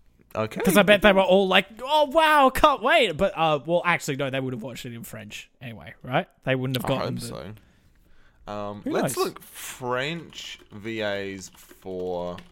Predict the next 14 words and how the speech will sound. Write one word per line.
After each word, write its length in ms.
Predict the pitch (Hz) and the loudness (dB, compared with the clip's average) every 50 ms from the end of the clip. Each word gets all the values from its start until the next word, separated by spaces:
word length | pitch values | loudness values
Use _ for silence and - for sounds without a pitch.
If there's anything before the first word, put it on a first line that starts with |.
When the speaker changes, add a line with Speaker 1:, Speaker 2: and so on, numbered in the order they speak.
| _ _ _ _ - | _ _ _ _ 0
Speaker 2:
Ratatouille, 640 | 165 185 190 156 143 - - 151 139 123 98 98 165 - - | 4 4 4 4 2 -2 -4 -4 -4 -6 -8 -14 -18 -12 -6
yeah. 480 | 160 165 175 165 135 120 113 - - - _ _ _ _ _ _ _ _ _ _ _ _ - | -2 0 0 0 0 -2 -6 -12 -18 -20 _ _ _ _ _ _ _ _ _ _ _ _ -8
Before 200 | 170 175 196 202 | -6 -2 0 0
we 120 | 180 170 | 0 0
get 120 | 147 156 147 | 0 -2 -2
any, 340 | 143 139 139 139 135 131 | -2 -4 -4 -6 -8 -10
uh, 300 | - 135 135 135 127 131 | -6 -2 -2 -2 -2 -2
any 220 | 123 139 147 135 117 | -4 -4 -6 -6 -6
further, 340 | - - 139 131 120 120 110 | -6 -6 -8 -8 -8 -10 -14
we 100 | 113 117 | -14 -14
should 160 | - - 117 | -14 -12 -10
definitely 280 | - 135 - - 123 | -10 -10 -10 -12 -16
clarify 480 | 117 - - 123 113 - - - 95 98 | -14 -12 -12 -12 -12 -12 -14 -16 -16 -16
that. 220 | 107 - 104 104 | -18 -20 -20 -20